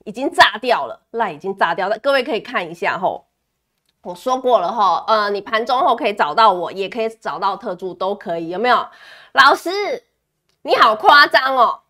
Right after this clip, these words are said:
今天，今天太忙没空盯盘，结果出去，出去吃饭以后回来，股票都喷出去，股票都不喷出去。妍希就是跟别人不一样啊，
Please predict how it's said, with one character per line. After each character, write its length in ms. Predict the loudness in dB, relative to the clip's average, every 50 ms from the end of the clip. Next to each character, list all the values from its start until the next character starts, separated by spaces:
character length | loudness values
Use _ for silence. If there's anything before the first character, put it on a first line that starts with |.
| _ _ _
今 160 | _ -10 -8 -4
天， 360 | 2 4 4 4 2 0 _ _ _ _ _ _ _ _ _ -8
今 180 | -2 2 4
天 220 | 6 6 4 4 2
太 240 | 0 0 -2 -2 _ _
忙 240 | -4 -4 -4 -2 -2
没 160 | -4 -4 -4
空 240 | -2 -2 -2 -2 -2
盯 160 | -4 -6 -4
盘， 220 | -2 -2 -4 -2
结 120 | -2 -2 2
果 160 | 2 2 2
出 200 | 2 -2 -6 -6
去， 400 | -4 -4 -4 -4 -6 -10 _ _ _ _ _ _ _ _ _
出 140 | -10 -8 -6
去 160 | -6 -8 -8
吃 200 | -8 -6 -6 -2
饭 240 | 0 2 0 0 0
以 60 | -4
后 100 | -6 -6
回 160 | -4 -4 -2
来， 140 | -2 -2 -4 -4 -10 _
股 100 | -16 -12
票 160 | -6 -6 -4
都 120 | -4 -4 -6
喷 180 | -8 -12 -14
出 160 | -14 -16 -18
去， 300 | -18 -18 -20 -20 -20 _ _ _ _ _ _ _ _
股 100 | -16 -12
票 240 | -8 -4 -2 -2 -2
都 80 | -4 -6
不 120 | -12 -16
喷 200 | -14 -12 -12 -12
出 140 | -10 -12 -12
去。 180 | -14 -16 _ _ -12
妍 180 | -10 -8 -8
希 140 | -8 -10 -10
就 140 | -10 -10 -10
是 100 | -10 -8
跟 160 | -6 -6 -4
别 100 | -4 -6
人 100 | -6 -6
不 140 | -8 -10 -10
一 140 | -10 -10 -10
样 220 | -10 -10 -10 -12
啊， 240 | -16 -18 -20 -20 -20